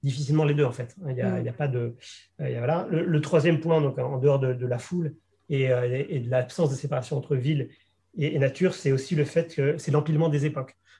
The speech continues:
Speaker 1: Euh,
Speaker 2: Mm.
Speaker 1: chez nous, en Occident, euh, lorsqu'on invente quelque chose, eh, eh ben, l'invention précédente disparaît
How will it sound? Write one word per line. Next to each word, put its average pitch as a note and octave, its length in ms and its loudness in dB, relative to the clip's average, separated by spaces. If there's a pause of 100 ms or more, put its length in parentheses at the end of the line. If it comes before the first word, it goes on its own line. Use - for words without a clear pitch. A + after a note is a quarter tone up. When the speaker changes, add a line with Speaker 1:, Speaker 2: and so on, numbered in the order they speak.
(160)
Speaker 1:
Euh, D3 260 -2
Speaker 2:
Mm. C#3 40 -2
Speaker 1:
chez D3+ 180 2
nous, E3 140 4
en C#3+ 100 4
Occident, D3+ 540 0 (240)
euh, B2+ 360 4
lorsqu'on D3 280 2
invente C#3+ 220 4
quelque C#3 200 -2
chose, F#3 280 0
eh, D#3 100 0
eh E3+ 100 -2
ben, C3+ 360 2
l'invention C#3+ 400 2
précédente D3+ 400 2
disparaît D3+ 400 -2